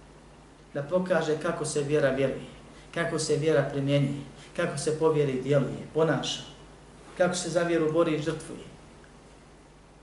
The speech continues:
kako se vjera štiti. I zbog toga onaj ko svjedoči da je Muhammed, sallallahu alejhi ve sellem, poslanik, on je odgovoran pred Allahom za ove stvari.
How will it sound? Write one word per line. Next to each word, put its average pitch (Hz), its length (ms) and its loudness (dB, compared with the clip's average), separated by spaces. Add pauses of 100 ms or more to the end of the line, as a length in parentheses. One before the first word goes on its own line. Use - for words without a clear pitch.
(560)
kako 165 180 -2
se - 140 -2
vjera 156 260 0
štiti. 160 460 -6 (3000)
I 131 60 -10
zbog 151 280 -4
toga 160 260 4
onaj 160 260 2
ko 160 60 -4
svjedoči 160 400 0
da 147 80 2
je 143 80 2
Muhammed, 147 360 -2
sallallahu 151 580 2
alejhi 160 240 0
ve 151 220 -2
sellem, 151 400 0
poslanik, 190 540 0 (640)
on 160 160 0
je 151 80 2
odgovoran 143 800 2 (280)
pred 135 180 0
Allahom 139 420 2
za 131 140 0
ove 123 180 -2
stvari. - 440 -10